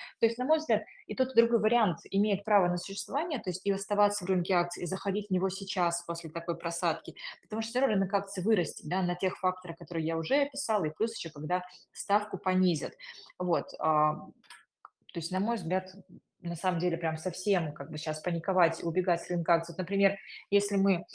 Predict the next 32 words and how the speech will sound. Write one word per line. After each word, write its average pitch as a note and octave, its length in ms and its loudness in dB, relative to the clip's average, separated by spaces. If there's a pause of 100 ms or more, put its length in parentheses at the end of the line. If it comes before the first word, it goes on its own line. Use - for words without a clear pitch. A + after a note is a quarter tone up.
(140)
а, E3+ 160 0
там D#3 240 -2
во F3+ 80 -2
второй F#3+ 280 2
половине, F3+ 640 2
а, D#3+ 200 0
две D#3+ 120 -2
тысячи F#3 440 -2
двадцать F#3 300 0
четвёртого A3+ 440 2
года, E3 200 2
следующего, D#3 680 2
да, E3+ 140 -2
когда F3 340 0
уже E3+ 340 0 (260)
вся G3 200 0
низкая F#3 360 2
база F3 280 2
пройдена, A#3+ 560 2
и F3 80 4
в - 60 -8
целом F3+ 260 0
компании F3 480 2
вышли F3+ 360 0
на D#3+ 80 0
такие E3+ 300 -2
уровни, F3 380 2
с E3 80 -4
которых F3 480 -2 (260)
сложно F#3 480 4
дальше E3+ 340 2
расти, F#3 500 -2